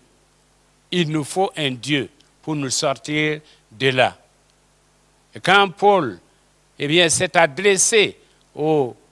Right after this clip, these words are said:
aux, aux, aux Grecs en parlant du Dieu inconnu, eh bien, les Grecs ne savaient pas de qui il parlait. Mais Paul a dit, «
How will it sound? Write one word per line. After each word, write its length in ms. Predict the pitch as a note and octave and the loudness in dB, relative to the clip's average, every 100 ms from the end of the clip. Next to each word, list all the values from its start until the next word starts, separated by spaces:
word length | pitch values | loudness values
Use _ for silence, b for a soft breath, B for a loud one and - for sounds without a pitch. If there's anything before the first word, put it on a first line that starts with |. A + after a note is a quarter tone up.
| - | -10
aux, 680 | C#3 C#3+ C#3 B2 A#2 A2 - | -2 0 0 -2 -6 -10 -12
aux, 400 | C#3 B2+ B2+ C#3 | -10 -10 -8 -8
aux 60 | |
Grecs 480 | B2+ F3+ G#3+ - - _ _ _ _ _ _ _ _ _ _ _ _ _ _ - | -2 4 4 2 -10 _ _ _ _ _ _ _ _ _ _ _ _ _ _ -6
en 100 | E3 | -2
parlant 560 | D#3+ F#3+ G3+ A3 F#3 A2 _ | 4 6 6 6 4 0 _
du 240 | C#3+ E3 | -4 -2
Dieu 560 | C#3+ C#3 A#3+ C4 G3+ B2+ - | -2 -2 2 4 4 2 0
inconnu, 680 | G#3+ G#3+ D#3+ G#3+ G#3+ G#3 C#3 - _ _ _ _ _ _ _ _ _ _ _ _ - | 2 2 2 4 4 2 0 -6 _ _ _ _ _ _ _ _ _ _ _ _ -6
eh 100 | D3+ | 0
bien, 400 | G#3 A3+ D#3 - _ - | 4 6 4 -2 _ -6
les 160 | D3 | -2
Grecs 220 | D3 A#3+ G#3 | 2 2 2
ne 120 | E3+ | -2
savaient 280 | D#3 F3+ E3 | 2 2 2
pas 320 | - A#3 A#3+ b b b _ _ | 2 0 0 b b b _ _
de 180 | C#3 D#3+ | -2 -2
qui 520 | C#3+ - B3+ C4 A3+ | -2 -6 -4 -2 -2
il 100 | E3 | -4
parlait. 500 | C3 D#3+ D3+ D3 F#2+ _ _ _ _ _ _ _ | 2 2 4 2 0 _ _ _ _ _ _ _
Mais 100 | C#3 | -10
Paul 240 | C3+ G3 F#3 | -2 0 2
a 100 | C#3+ | 2
dit, « 240 | E3 F3+ | -2 -8